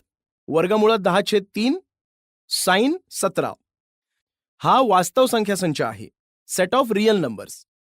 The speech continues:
हे अनुक्रमे एन, डब्ल्यू, आय, क्यू, आर या अक्षराने दर्शवतात. अपरिमेय संख्या. जर एखाद्या संख्येचे दशांश रूप अनावर्ती व अखंडित असेल, तर ती संख्या अपरिमेय संख्या असते.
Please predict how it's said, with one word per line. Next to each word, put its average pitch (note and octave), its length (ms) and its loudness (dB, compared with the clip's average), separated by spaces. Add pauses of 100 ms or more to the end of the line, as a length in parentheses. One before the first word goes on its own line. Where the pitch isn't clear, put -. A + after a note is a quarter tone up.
(440)
हे B3+ 160 4
अनुक्रमे A3+ 580 0 (120)
एन, A#3 300 0 (180)
डब्ल्यू, F#3 540 -2 (120)
आय, F3+ 280 2 (160)
क्यू, F3+ 260 -4 (120)
आर E3+ 320 4
या E3 220 -2
अक्षराने B2+ 420 -6
दर्शवतात. E3 500 -6 (1700)
अपरिमेय G#3+ 520 0
संख्या. E3 400 -6 (1080)
जर A#3+ 220 2
एखाद्या G#3+ 340 2
संख्येचे G3 440 -2
दशांश F#3+ 480 -2
रूप D#3 320 -2 (100)
अनावर्ती G3 640 0
व E3+ 180 -4
अखंडित D#3 440 -2
असेल, F2+ 280 -8 (480)
तर F#3+ 200 4
ती A#3 180 -6
संख्या F#3 380 -2
अपरिमेय E3+ 480 0
संख्या C#3+ 380 -6
असते. G2 300 -12